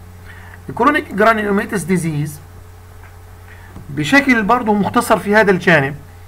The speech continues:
هو عبارة عن ديزيز له علاقة بعملية الكيلينج بروسيس.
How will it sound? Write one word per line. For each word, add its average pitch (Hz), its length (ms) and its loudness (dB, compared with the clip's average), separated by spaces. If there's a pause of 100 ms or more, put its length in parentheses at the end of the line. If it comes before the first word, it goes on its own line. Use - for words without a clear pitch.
(500)
هو 170 140 4
عبارة 233 480 4
عن 170 240 4
ديزيز 180 520 -4
له 202 240 4
علاقة 185 560 4 (360)
بعملية 170 640 0 (160)
الكيلينج 165 600 2
بروسيس. 117 600 -6